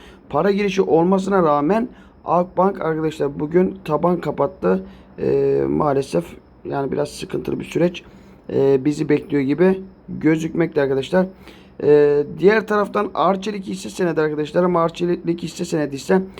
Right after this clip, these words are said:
yüzde yedilik bir düşüş yaşadı. Ee, diğer bankalara bakmak istiyorum özellikle. Bakın şu Garan'a bakın. Garan bugün tavandı. Ee, zaten tavan bozacağını bizler görmüştük arkadaşlar.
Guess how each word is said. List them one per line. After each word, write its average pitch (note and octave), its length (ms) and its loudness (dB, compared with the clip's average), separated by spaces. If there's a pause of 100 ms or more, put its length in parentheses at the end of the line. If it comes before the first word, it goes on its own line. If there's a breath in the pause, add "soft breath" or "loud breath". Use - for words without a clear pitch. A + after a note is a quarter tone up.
(200 loud breath)
yüzde E3+ 320 2
yedilik D#3+ 640 2
bir C3 180 -4
düşüş C#3 360 -10
yaşadı. F3 440 2 (580 loud breath)
Ee, C#3 400 2 (140)
diğer E3 360 4
bankalara E3+ 500 2
bakmak C#3 340 -2
istiyorum C#3+ 460 -4
özellikle. C#3+ 580 0 (280)
Bakın C#3+ 380 -4
şu - 300 -16
Garan'a E3 340 2
bakın. C#3+ 240 -2
Garan E3 320 0
bugün E3 180 -2
tavandı. E3+ 640 0 (520 loud breath)
Ee, D3 360 2 (1040)
zaten F#3+ 380 2 (260)
tavan F#3+ 400 2
bozacağını F#3+ 720 2
bizler F#3 380 0
görmüştük F3 680 2
arkadaşlar. C3+ 600 -2